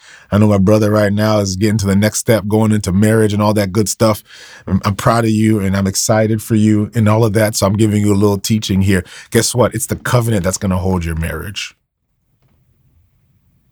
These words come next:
It's not the fact that you like her.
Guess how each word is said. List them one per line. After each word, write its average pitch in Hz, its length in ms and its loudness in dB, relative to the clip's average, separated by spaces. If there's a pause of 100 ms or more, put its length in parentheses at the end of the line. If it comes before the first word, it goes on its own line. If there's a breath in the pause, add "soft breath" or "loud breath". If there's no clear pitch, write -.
(840)
It's 107 180 4
not 127 280 4
the 113 100 -4
fact 107 180 -2
that 95 100 -2
you 98 140 0
like 95 300 0
her. 85 240 -6